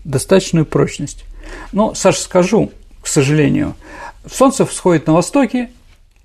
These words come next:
и уходит на западе, да? Земля крутится в одном направлении. Чем это плохо для русских, для России? Тем, что всегда из-за этого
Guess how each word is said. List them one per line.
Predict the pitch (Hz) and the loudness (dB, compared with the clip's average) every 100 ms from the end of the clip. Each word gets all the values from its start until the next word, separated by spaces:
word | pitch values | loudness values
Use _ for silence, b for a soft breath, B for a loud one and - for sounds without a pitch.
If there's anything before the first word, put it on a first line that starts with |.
| - | 0
и | 156 | 2
уходит | 147 226 208 196 147 | 4 2 2 0 -2
на | 139 | 0
западе, | 139 135 120 117 - - - | 0 -2 -6 -8 -14 -20 -6
да? | 135 196 - B | -2 -2 -6 B
Земля | - 135 185 277 | 0 4 6 4
крутится | 277 180 156 - 151 | 4 0 -2 -2 0
в | 131 | 0
одном | 127 156 220 - | 0 2 0 0
направлении. | 156 165 135 131 139 - - - | -2 2 2 2 0 -4 -10 -18
Чем | - 247 254 | -2 2 2
это | 240 | 2
плохо | 208 175 - | 0 0 0
для | 139 135 165 | -2 2 2
русских, | 135 - 120 120 | 2 -2 -10 -2
для | 131 | 0
России? | 143 156 - 120 - - B B B B | 0 -2 -4 -6 -8 -20 B B B B
Тем, | - 208 196 | 2 4 4
что | - - 175 170 B | 0 2 4 4 B
всегда | - - - 151 151 165 156 | -16 -6 -2 0 2 4 4
из-за | - 135 151 | 2 -2 2
этого | 185 240 185 165 160 | 2 2 2 4 2